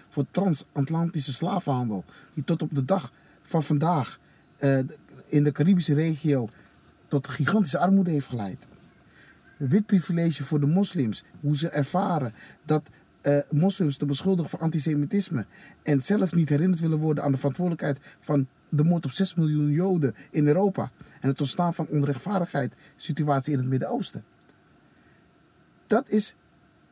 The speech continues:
wit privilege die aangereikt wordt in het wereldnieuws, eh, eh, ehm, door vooral witte journalisten. Het betekent honderd zwarte doden staan gelijk aan één witte dode.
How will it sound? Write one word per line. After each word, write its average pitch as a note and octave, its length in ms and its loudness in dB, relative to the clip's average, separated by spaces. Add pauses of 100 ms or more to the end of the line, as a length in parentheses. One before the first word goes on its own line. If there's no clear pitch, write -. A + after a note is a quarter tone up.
wit G3+ 200 2
privilege E3 680 0 (280)
die D3+ 300 -2 (140)
aangereikt F#3+ 440 0
wordt E3+ 220 -2
in C#3+ 120 2
het C#3 100 2
wereldnieuws, F3 580 2 (280)
eh, C#3+ 140 0 (100)
eh, C#3+ 340 2 (100)
ehm, C3+ 340 0 (160)
door C#3 180 0
vooral D3 260 0
witte F#3+ 200 0
journalisten. C#3 680 -2 (220)
Het C3+ 120 -2
betekent E3+ 460 0 (160)
honderd F#3 300 2
zwarte F3+ 320 0
doden D#3+ 380 0
staan - 180 -4
gelijk E3 240 -4
aan D3+ 80 -8
één F3 200 0
witte - 200 -4
dode. G#2 280 -6